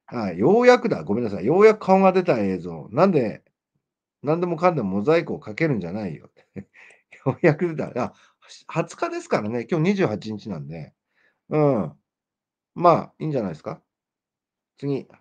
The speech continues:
花菜さん。逮捕強制送還。いや、もう日本でね、こういう過失やったらもう返しちゃえよ、もう。だったらみんな税金納得して払うかもしんない。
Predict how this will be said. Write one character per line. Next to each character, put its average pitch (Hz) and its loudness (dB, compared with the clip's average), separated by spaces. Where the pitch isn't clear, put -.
花 156 -4
菜 82 -8
さ - -20
ん。 - -20
逮 156 0
捕 110 -2
強 104 -8
制 98 -8
送 87 -12
還。 - -18
い 139 -10
や、 117 -4
も 87 -8
う - -18
日 107 -4
本 320 -8
で 196 2
ね、 135 0
こ 147 -4
う 160 0
い 165 -2
う 156 -6
過 113 -12
失 - -12
や 269 -6
っ - -14
た 247 0
ら 202 -4
も 170 -8
う - -20
返 302 -14
し - -18
ち 302 -8
ゃ 190 0
え 135 0
よ、 120 0
も 92 -4
う。 85 -18
だ - -2
っ - -6
た - 0
ら 110 -4
み 113 -4
ん 156 -4
な 147 0
税 143 -4
金 220 -6
納 131 -2
得 214 -8
し - -12
て 220 -6
払 175 -2
う - -4
か 208 -2
も 110 -8
し 95 -14
ん 85 -12
な 71 -14
い。 - -20